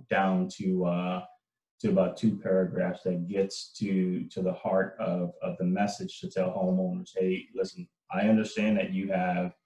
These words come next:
uh, rental intended inefficiencies, and I'm here to,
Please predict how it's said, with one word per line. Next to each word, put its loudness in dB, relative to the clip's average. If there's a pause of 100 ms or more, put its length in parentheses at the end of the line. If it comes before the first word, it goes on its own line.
uh, -2
rental 6
intended 2
inefficiencies, -8
and -6
I'm 0
here 0
to, 0